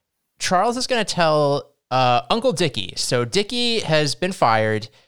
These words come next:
and Liz was like, "Well, don't worry, you can spend more time with your family now." And so it turns out Dickie has been meddling in Charles's sex life, but too much, because now Charles is in love with this girl. And Charles is like,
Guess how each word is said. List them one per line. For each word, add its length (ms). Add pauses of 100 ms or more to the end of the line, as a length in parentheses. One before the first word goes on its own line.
(200)
and 220
Liz 220
was 180
like, 280
"Well, 240
don't 240
worry, 200
you 80
can 140
spend 260
more 180
time 300
with 120
your 100
family 420
now." 400 (440)
And 160
so 480
it 120
turns 200
out 220
Dickie 320
has 180
been 200
meddling 380
in 100
Charles's 420
sex 360
life, 420
but 160
too 180
much, 400
because 260
now 160
Charles 400
is 100
in 120
love 160
with 120
this 160
girl. 420 (480)
And 640
Charles 340
is 140
like, 300